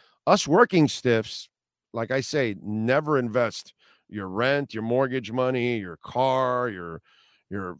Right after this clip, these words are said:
food you need on the table, school for your kids. Uh, come on, that's ridiculous. Never, ever do that. But your discretionary income stuff that you're willing to lose, because that's how the way you gotta look at it. Yeah, man.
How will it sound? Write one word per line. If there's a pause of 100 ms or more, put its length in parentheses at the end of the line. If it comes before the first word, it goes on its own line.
food
you
need
on
the
table,
school
for
your
kids.
Uh,
come
on,
that's
ridiculous.
Never,
ever
do
that. (640)
But
your
discretionary
income
stuff
that
you're
willing
to
lose,
because
that's
how
the
way
you
gotta
look
at
it. (480)
Yeah,
man.